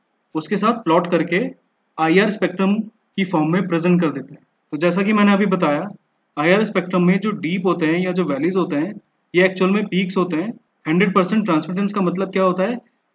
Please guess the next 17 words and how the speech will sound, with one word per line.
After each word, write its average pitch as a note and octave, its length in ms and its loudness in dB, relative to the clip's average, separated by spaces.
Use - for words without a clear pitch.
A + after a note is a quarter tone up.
कि G3 80 -2
कोई G#3+ 280 4
absorption F3 440 0
नहीं F3+ 160 2
हुआ E3 360 0
IR E3 260 2
radiation C#3 360 -2
का B2 160 -16
उस F3+ 200 -2
particular E3+ 420 0
wavelength D3 340 -2
पर। B2+ 200 -12
अब F3 160 4
हम F#3+ 360 2
electromagnetic G3 640 0
radiation D#3 420 0
का D3 200 -6